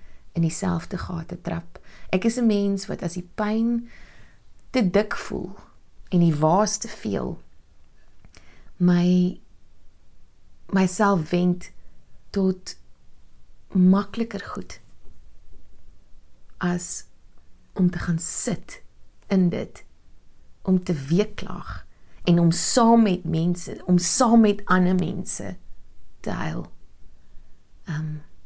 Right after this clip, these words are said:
daar's makliker maniere wat nie werk nie.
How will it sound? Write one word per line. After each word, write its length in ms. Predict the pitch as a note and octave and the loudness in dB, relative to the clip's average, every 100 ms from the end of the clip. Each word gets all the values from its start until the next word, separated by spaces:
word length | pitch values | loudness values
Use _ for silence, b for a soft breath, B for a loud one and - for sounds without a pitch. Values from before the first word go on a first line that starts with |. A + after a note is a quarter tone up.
| - - - - | -16 -18 -18 -4
daar's 240 | G3+ G3+ | 2 2
makliker 520 | G3 G3 F#3+ F#3+ - E3 | 4 2 0 -6 -6 -8
maniere 480 | D3 D3+ D#3+ F#3 - - - - - - - - - - - - - - - - - | -8 -10 -10 -12 -12 -12 -14 -14 -14 -14 -14 -16 -18 -20 -20 -20 -20 -20 -18 -18 -14
wat 240 | - E3+ E3 | -4 -4 -2
nie 160 | D#3+ | -4
werk 380 | D3+ D3 D3 - | -4 -8 -10 -10
nie. 160 | E3+ | -10